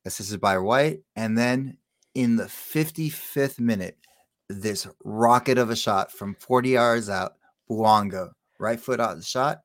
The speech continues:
center high, assisted by Vela, but didn't really,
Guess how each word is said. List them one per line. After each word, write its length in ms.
center 260
high, 220
assisted 440
by 220
Vela, 480
but 440
didn't 440
really, 400